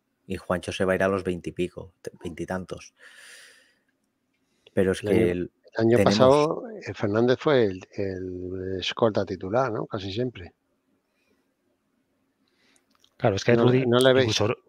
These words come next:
Speaker 3: incluso Rudy es que sería más como especialista defensivo, incluso a lo mejor en algunos momentos, ¿eh? Ahí en,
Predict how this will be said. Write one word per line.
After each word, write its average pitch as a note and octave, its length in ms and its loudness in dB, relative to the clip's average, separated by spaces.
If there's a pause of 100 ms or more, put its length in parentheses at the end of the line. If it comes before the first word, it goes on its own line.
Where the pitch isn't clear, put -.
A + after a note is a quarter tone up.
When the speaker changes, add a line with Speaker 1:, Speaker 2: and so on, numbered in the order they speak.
(280)
Speaker 3:
incluso G#2 360 -4
Rudy B2+ 200 4
es A#2+ 100 4
que C3 80 2
sería B2+ 180 4
más B2 200 2
como A#2+ 220 -4
especialista G#2 540 2
defensivo, G#2+ 600 2
incluso G2+ 280 -4
a G2 40 0
lo G2 60 -2
mejor G2+ 200 -4
en G#2 60 -2
algunos G2+ 240 -2
momentos, F#2 460 -8
¿eh? G#2+ 160 -6
Ahí F#2+ 240 -4
en, F#2 280 -8